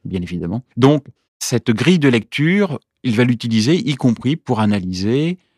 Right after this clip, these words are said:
les pièces mises au jour, en particulier l'industrie lithique, et donc va établir une classification des temps passés en fonction de ses idées et de ce qu'il a découvert. Et cette école va être très dogmatique. Et lorsque la science va vraiment faire des, des progrès, que les,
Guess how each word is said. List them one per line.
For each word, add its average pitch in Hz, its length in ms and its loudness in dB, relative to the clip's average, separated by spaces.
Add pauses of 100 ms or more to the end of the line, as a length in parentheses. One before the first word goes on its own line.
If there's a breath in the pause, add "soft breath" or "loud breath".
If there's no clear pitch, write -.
(200)
les 92 140 -8
pièces - 260 -6
mises 101 140 0
au 120 60 2
jour, 196 360 0
en 104 80 -4
particulier 104 320 -2
l'industrie 98 340 -4
lithique, 95 460 -8 (100)
et 98 80 -2
donc 123 140 4
va 110 240 0
établir 113 440 -2
une 117 140 0
classification 101 840 -8 (220)
des 110 200 0
temps 127 240 0
passés 113 440 -4 (380 soft breath)
en - 60 -6
fonction 151 520 -2 (160)
de 120 100 2
ses 123 240 2
idées 127 340 0
et 123 60 -6
de 120 120 0
ce - 80 -4
qu'il 123 120 -4
a 117 60 -2
découvert. - 460 -8 (400)
Et 113 60 0
cette 165 200 2
école 175 540 0
va 120 180 0
être - 200 -6
très - 200 0
dogmatique. 107 640 -4 (500)
Et 104 60 -4
lorsque 120 200 -2
la 131 100 2
science 127 240 -2
va 110 80 0
vraiment 139 420 -2
faire 135 280 -4
des, 107 140 -4
des 104 180 -6
progrès, 170 320 0
que - 100 -12
les, 101 100 -4